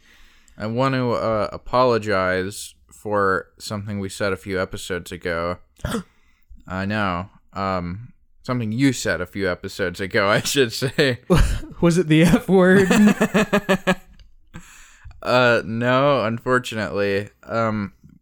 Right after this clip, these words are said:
Speaker 1: we were talking about sending Gamera to Mars.
Speaker 2: <laughs>
Speaker 1: Remember, I went on a
Speaker 2: Good
Speaker 1: little rant
Speaker 2: shit,
Speaker 1: about
Speaker 2: yeah.
Speaker 1: Al Gore. My, the, my sentiments were, "Fuck you, Al Gore, you piece of
Speaker 2: Yeah.
Speaker 1: shit."
Speaker 2: Has that changed?
Speaker 1: No.
Speaker 2: Okay, good. I
Speaker 1: But,
Speaker 2: was worried.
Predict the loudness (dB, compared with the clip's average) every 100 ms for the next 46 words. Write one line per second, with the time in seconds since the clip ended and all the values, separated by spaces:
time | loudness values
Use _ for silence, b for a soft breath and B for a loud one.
0 | _ _ -8 -8 -4 -2 -2 -2 -4 -2
1 | 0 2 2 -2 -6 _ -18 -8 -4 -4
2 | -4 -4 -4 -2 -2 -2 -2 -2 -2 0
3 | -2 -6 -12 -14 _ -4 -4 -4 -14 _
4 | _ _ _ _ _ _ -4 -2 -2 0
5 | 0 0 0 2 2 4 4 4 4 2
6 | 2 2 0 0 0 0 0 0 0 2
7 | 4 4 2 0 -4 -12 -8 -6 -4 -4
8 | -4 -4 -6 -8 -8 -6 -4 -4 -2 -4
9 | -4 -6 -8 -2 -2 -2 -4 -2 -2 -2
10 | -2 -2 -2 -2 -2 -4 -6 -6 -6 -6
11 | -6 -2 0 0 -2 -8 -8 -8 -4 -4
12 | -4 -6 -14 _ b b b b b -2
13 | -2 -4 B -8 B 0 0 0 2 4
14 | 2 0 -4 -4 -4 -8